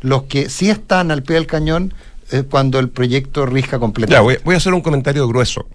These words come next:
Speaker 2: O sea, desde un punto de vista académico, técnico, uno siempre lo que tiene es heterogeneidad en estos proyectos y por lo tanto los impactos son bien distintos por sectores,
Speaker 1: Claro.
Speaker 2: por tipo de empresa, por tipo de trabajador dentro de una misma empresa. Y podemos hablar de todo eso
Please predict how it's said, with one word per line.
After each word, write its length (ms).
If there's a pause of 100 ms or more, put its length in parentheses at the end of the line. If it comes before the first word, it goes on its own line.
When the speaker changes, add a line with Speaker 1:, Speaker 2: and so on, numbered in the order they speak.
Speaker 2:
O 80
sea, 180
desde 200
un 80
punto 220
de 40
vista 140
académico, 580
técnico, 460
uno 160
siempre 360
lo 80
que 80
tiene 220
es 60
heterogeneidad 640
en 60
estos 200
proyectos 500
y 60
por 120
lo 40
tanto 240
los 140
impactos 420
son 160
bien 160
distintos 440
por 140
sectores, 640 (240)
Speaker 1:
Claro. 240 (240)
Speaker 2:
por 140
tipo 320
de 60
empresa, 500 (320)
por 140
tipo 260
de 60
trabajador 500
dentro 260
de 60
una 40
misma 220
empresa. 380
Y 40
podemos 260
hablar 200
de 80
todo 220
eso 200